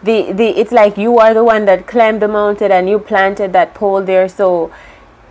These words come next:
it's, you, you deserve it. You are the first to stick the pole in the earth. I don't know. It's that energy, and, and it's, it's spiritual as well with the, with the justice energy. It's not just you. It feels like you won some championship,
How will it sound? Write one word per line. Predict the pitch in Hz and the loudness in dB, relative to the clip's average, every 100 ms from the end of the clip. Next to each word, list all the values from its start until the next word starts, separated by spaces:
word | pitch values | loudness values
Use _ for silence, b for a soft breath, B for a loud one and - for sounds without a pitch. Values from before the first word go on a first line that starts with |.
| - | -6
it's, | 214 190 | -6 -6
you, | 135 202 233 240 | -10 -6 -4 -2
you | 226 | -2
deserve | 233 233 214 226 165 | 0 0 2 2 0
it. | 92 - | -8 -12
You | - 220 | -6 0
are | 226 | 2
the | 190 | 2
first | 190 208 208 208 | 0 0 0 -2
to | 202 | -8
stick | - 185 175 | -4 -4 -2
the | 185 | -4
pole | - 202 | -2 2
in | 185 180 190 | 2 0 -2
the | - | 0
earth. | 160 185 | 0 0
I | 185 190 | 0 0
don't | 208 | 0
know. | 196 | -2
It's | 151 190 | -4 0
that | 190 180 | 0 0
energy, | 180 208 208 175 | 0 0 -2 -2
and, | 143 180 180 | -4 -2 -4
and | 175 190 | -6 -4
it's, | 185 180 | -8 -6
it's | 196 190 | -10 -10
spiritual | - - 247 254 - 220 | -12 -2 -2 -2 -2 0
as | 196 202 | 2 0
well | 214 208 185 | 2 2 2
with | 185 | -2
the, | 185 | -6
with | 170 175 | -6 -6
the | 190 | -8
justice | 180 196 208 190 185 | -2 -2 -2 -8 -6
energy. | 180 233 208 165 160 - - - - - - - - | -2 -2 -4 -8 -12 -16 -20 -20 -20 -20 -20 -20 -16
It's | 202 | -4
not | 285 285 | -2 0
just | 202 196 - | -2 -4 -2
you. | 208 | -2
It | |
feels | 202 240 | 0 0
like | 226 214 | 0 2
you | 233 | 0
won | 233 214 240 | 2 2 2
some | 233 233 208 | 0 -2 -2
championship, | - 202 233 240 180 165 - | -4 -4 -2 -2 -2 -4 -8